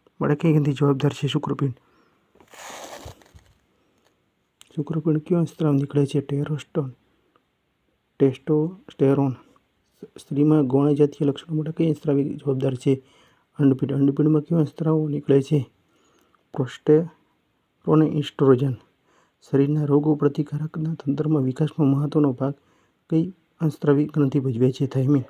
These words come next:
થાઇરોક્સિનમાં કયો અંતસ્ત્રાવ નીકળે છે? થાઇમોસિન. મિનરલો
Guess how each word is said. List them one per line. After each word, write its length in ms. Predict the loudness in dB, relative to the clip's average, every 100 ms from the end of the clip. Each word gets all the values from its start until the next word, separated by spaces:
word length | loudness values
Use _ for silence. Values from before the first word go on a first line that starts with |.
| _ -14 -14 _ _ _ -6
થાઇરોક્સિનમાં 600 | -4 -2 -4 0 0 0
કયો 140 | -2
અંતસ્ત્રાવ 360 | -2 -2 -2 0
નીકળે 300 | 0 0 -2
છે? 140 | -4
થાઇમોસિન. 640 | -8 -4 -2 -2 -2 -2 -2 -4 _ _ _ _ _
મિનરલો 640 | 2 2 4 4 2 0